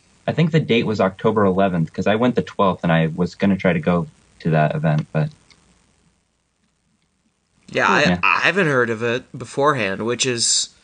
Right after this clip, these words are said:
Speaker 2: I mean, I mean, I didn't hear about it, so what a surprise, but, I mean,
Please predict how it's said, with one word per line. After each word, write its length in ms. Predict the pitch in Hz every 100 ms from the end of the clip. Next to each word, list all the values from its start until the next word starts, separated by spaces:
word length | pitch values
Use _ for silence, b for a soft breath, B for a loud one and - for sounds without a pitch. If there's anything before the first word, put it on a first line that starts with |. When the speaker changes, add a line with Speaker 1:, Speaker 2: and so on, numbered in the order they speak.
| _ -
Speaker 2:
I 100 | 147
mean, 420 | 160 139 131 135 _ _ _ _ _ _ _ _ _ _ _ _ _ _ _ _ _ _ _ _ _ -
I 80 | 175
mean, 220 | 170 160
I 140 | 151
didn't 160 | 156 151
hear 180 | 151 156
about 260 | 117 117
it, 140 | 117 -
so 120 | 127
what 180 | 127 113
a 40 |
surprise, 560 | 107 - 131 127 98 113
but, 200 | 117 120
I 120 | 123
mean, 300 | 131 131 123